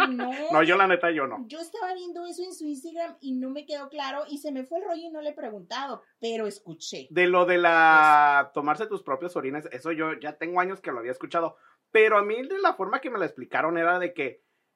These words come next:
Speaker 2: es como si estuvieras tomándote tu... como en un carro, si le pusieras el aceite viejo otra vez, entonces
Speaker 1: O sea, como que no, no le
Speaker 2: no,
Speaker 1: veo el
Speaker 2: yo,
Speaker 1: sentido.
Speaker 2: yo la, yo la neta no.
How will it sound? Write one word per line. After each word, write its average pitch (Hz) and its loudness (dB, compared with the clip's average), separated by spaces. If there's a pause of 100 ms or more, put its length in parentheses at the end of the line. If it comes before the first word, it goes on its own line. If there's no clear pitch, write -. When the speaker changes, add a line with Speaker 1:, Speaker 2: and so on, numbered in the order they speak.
(160)
Speaker 2:
es 151 -8
como 254 -4
si 202 -8
estuvieras 170 -2
tomándote 190 -2
tu... 139 -10
como 165 0
en 196 0
un 214 -2
carro, 135 2
si - -10
le 143 -4
pusieras 165 -4
el 185 -4
aceite 143 -6
viejo 131 -8
otra 127 -4
vez, 110 -12
entonces 120 -10
Speaker 1:
O - -8
sea, 240 -18
como 269 -20
que 269 -20
no, 262 -14 (140)
no 262 -10
le 139 -8
Speaker 2:
no, 139 0
Speaker 1:
veo 123 0
el - -14
Speaker 2:
yo, 147 0
Speaker 1:
sentido. 160 2
Speaker 2:
yo 151 2
la, 170 2
yo 131 -4
la 156 -2
neta 151 -4
no. 139 -4